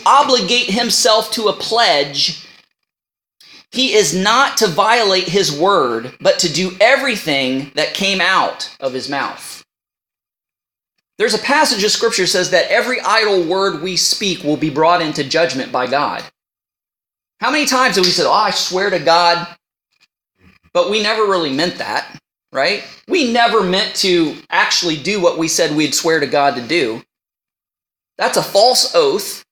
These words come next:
That's lying. That's also taking God's name in vain. That's just simply careless speech.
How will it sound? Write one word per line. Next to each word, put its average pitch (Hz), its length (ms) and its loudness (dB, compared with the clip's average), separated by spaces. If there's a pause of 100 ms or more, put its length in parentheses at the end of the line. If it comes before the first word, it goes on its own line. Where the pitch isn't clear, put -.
(160)
That's 165 260 -4
lying. 165 640 -4 (280)
That's 175 180 -2
also 226 320 2
taking 185 380 0
God's 185 300 2
name 185 200 -2
in 151 140 -2
vain. 147 540 -4 (200)
That's 453 240 -4
just - 380 -4 (340)
simply 175 440 -4
careless 220 500 0
speech. - 720 -6